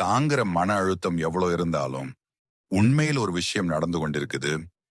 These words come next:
உங்கள் பழைய வாழ்க்கை முடிந்து கொண்டிருக்குது. புதிய வாழ்க்கை பிறந்து கொண்டிருக்குது. அந்த நடுவுல இருக்கும் உணர்ச்சி தான்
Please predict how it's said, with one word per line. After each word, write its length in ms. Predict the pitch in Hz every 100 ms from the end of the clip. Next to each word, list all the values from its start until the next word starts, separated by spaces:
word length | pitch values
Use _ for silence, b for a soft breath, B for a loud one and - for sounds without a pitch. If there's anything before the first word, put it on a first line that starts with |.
| _ _ -
உங்கள் 320 | 92 82 -
பழைய 360 | 87 90 107 113
வாழ்க்கை 440 | 85 82 85 - 85
முடிந்து 400 | 76 78 82 80
கொண்டிருக்குது. 560 | 73 69 65 - - - _ _ _ _ _ -
புதிய 380 | - 95 113 107
வாழ்க்கை 380 | 85 80 85 78
பிறந்து 380 | - 82 82
கொண்டிருக்குது. 600 | 78 76 71 67 71 64 65 - _ _ _ -
அந்த 240 | 101 107 98
நடுவுல 480 | 87 95 139 156 147
இருக்கும் 320 | 123 113 104
உணர்ச்சி 360 | 92 95 -
தான் 280 | 87 80 76